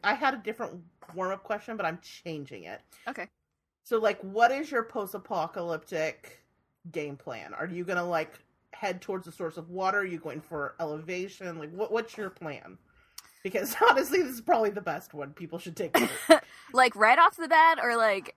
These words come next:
Speaker 2: at what stage in the apocalypse?
Speaker 1: Like, what's your, like, uh, first step and end go-, get, end game? Like, those, like, what is the first thing you do, and what is your ultimate goal for, like, setting up your scenario?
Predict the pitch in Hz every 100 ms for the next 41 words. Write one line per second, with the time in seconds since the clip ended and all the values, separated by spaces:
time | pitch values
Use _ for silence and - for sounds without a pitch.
0 | - 208 185 208 - - 214 196 202 175
1 | 170 180 165 180 107 95 - - - _
2 | 269 277 392 - 415 311 202 220 208 208
3 | 196 185 180 - _ _ 220 - _ _
4 | 277 349 - 311 285 294 - _ _ 208
5 | 190 185 175 202 185 165 - 151 - 175
6 | 160 - 190 170 151 92 120 135 - 185
7 | 180 180 160 185 196 196 185 226 233 254
8 | 226 202 190 175 165 165 170 160 - 185
9 | 175 160 151 - 170 160 185 - - 156
10 | 143 143 - 147 147 143 - 180 143 139
11 | 139 - - 139 107 - - -